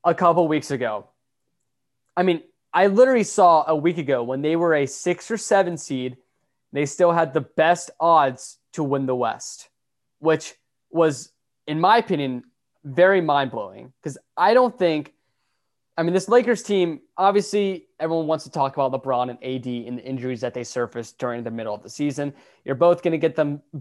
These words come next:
back healthy around Wednesday. I think that's when LeBron's coming back. Um, so everything should be heading in an upward direction, but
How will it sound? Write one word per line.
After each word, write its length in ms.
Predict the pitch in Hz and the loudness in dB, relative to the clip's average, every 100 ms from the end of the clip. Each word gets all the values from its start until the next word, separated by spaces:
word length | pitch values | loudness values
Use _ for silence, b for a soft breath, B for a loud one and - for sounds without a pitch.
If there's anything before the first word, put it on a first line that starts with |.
| - | 0
back 300 | 160 151 143 | 2 2 -2
healthy 720 | - 180 165 - 160 156 151 b b _ - | -4 -2 -2 -2 -2 -4 -8 b b _ -4
around 320 | 139 127 123 | -2 -2 0
Wednesday. 500 | 160 165 151 170 156 | 0 0 0 2 2
I 40 | |
think 200 | 147 139 | 0 -4
that's 200 | 135 127 | -4 -4
when 120 | 131 123 | -6 -6
LeBron's 380 | 123 123 120 | -4 -4 -4
coming 220 | - 123 110 | -10 -10 -4
back. 420 | 123 120 117 _ b b b b | -2 -2 -6 _ b b b b
Um, 560 | 131 127 120 113 107 - _ _ _ _ _ _ _ | 0 0 -2 -6 -14 -20 _ _ _ _ _ _ _
so 320 | - 160 156 - | -4 -2 0 2
everything 400 | 180 196 196 165 | 4 4 2 -2
should 240 | - 165 | -4 -2
be 100 | 170 | -2
heading 300 | 151 143 143 139 | 0 -2 -2 -8
in 100 | 139 | -12
an 100 | 131 139 | -10 -6
upward 340 | 143 135 123 | -6 -6 -8
direction, 520 | 135 135 131 - 120 | -4 -4 -4 -8 -10
but 340 | 117 135 131 | -2 0 0